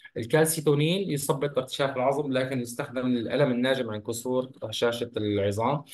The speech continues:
مكملات الكالسيوم، فيتامين د، ألف ومئتين ملغ على اليوم من الكالسيوم، أربعمية ثمانمية وحدة دولية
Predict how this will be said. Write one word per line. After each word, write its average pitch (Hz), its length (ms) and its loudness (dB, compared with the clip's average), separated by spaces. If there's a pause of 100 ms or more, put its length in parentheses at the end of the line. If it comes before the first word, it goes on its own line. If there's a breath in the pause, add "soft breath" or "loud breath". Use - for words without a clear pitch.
(340 loud breath)
مكملات 127 760 2
الكالسيوم، 139 800 0
فيتامين 123 400 0
د، 123 60 4
ألف 147 440 2
ومئتين 123 300 -2
ملغ 117 280 0 (440)
على 101 180 -4
اليوم 120 420 2
من 127 60 2
الكالسيوم، 127 580 0
أربعمية 117 480 0
ثمانمية 117 320 -2
وحدة 120 160 0
دولية 113 580 0